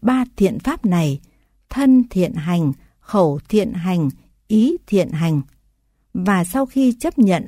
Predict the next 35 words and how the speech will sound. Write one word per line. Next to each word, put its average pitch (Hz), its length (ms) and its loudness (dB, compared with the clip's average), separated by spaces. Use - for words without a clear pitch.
ba 233 400 -2
ác 285 260 -4
pháp 285 200 -8
này, 170 320 -2
thân 254 340 4
ác 285 240 -6
hành, 165 340 -4
khẩu 175 500 -2
ác 294 220 -6
hành, 165 360 -2
ý 226 260 2
ác 269 240 -4
hành, 156 340 -2
các 320 220 -8
vị 208 200 0
này 175 300 0
sẽ 226 260 -6
thực 175 180 0
hành 160 260 -2
theo. 202 300 -4
Vì 180 280 2
sao 240 360 -4
vậy? 156 200 0
Những 208 300 2
sa 269 260 -6
môn, 254 460 2
bà 170 240 -2
la 208 200 -4
môn 240 260 4
này 156 240 -2
không 262 340 0
thấy 220 240 0
sự - 360 0
nguy 254 260 2
hiểm, 170 340 0